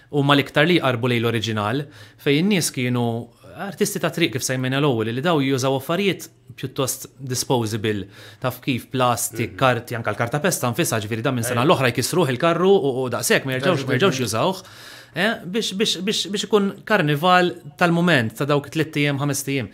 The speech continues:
Speaker 1: ġifieri minn hemm, minn hemm ġejja, u.
Speaker 3: Neil, bħala youth worker tal-Aġenzija Żgħażagħ, eh, kif twieġeb għal, hekk,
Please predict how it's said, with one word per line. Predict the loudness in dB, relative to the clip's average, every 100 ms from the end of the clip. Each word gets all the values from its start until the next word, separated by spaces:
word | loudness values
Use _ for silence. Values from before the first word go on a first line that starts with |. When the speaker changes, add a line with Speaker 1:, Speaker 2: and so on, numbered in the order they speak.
| -16 -10
Speaker 1:
ġifieri | -4 -4 -4
minn | -2
hemm, | -2 0
minn | -2
hemm | -2
ġejja, | -2 -4 -4 -6
u. | -10 -20 -20 -16 -2
Speaker 3:
Neil, | 2 2 0
bħala | -2 0 0 -2 -4 -6
youth | -2 -2 -2
worker | -6 -6 -8 -8
tal-Aġenzija | -6 -4 -4 -2 -2
Żgħażagħ, | -2 -6 -8 -14 -20 -20 -14 -6
eh, | -6
kif | -4 -4
twieġeb | -2 -2 -2 -2
għal, | -2 -2 -4 -4 -4 -4 -10 -20 -20 -20 -14
hekk, | -14 -10